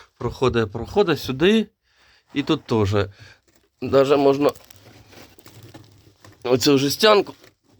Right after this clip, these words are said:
алюмінієву трошки так підігнути, щоб вставляти буде легше. Отак, во. І все, і сюди воно через оцю дирку туди вставиться, потім буду ставити. От туди він все проходить.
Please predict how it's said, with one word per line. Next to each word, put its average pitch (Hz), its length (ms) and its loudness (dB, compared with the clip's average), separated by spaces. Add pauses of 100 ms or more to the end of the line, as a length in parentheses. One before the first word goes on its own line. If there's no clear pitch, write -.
(1040)
алюмінієву 117 640 -4 (600)
трошки 156 340 -2
так 156 240 -4
підігнути, 147 420 -2
щоб - 260 -6
вставляти 127 400 -2
буде 101 200 -4
легше. 98 400 -8
Отак, 98 340 -10
во. 120 220 -4 (480)
І 415 60 6
все, 214 280 4
і 190 40 -4
сюди 196 260 2
воно 180 260 4
через 151 280 -2
оцю 151 180 -6
дирку 156 320 -6
туди 139 280 -6 (560)
вставиться, 117 580 0
потім 113 300 -4
буду 117 180 -6
ставити. 101 440 -6 (720)
От 151 200 -6
туди 135 300 2
він 117 160 2
все 107 220 -4
проходить. 107 500 -6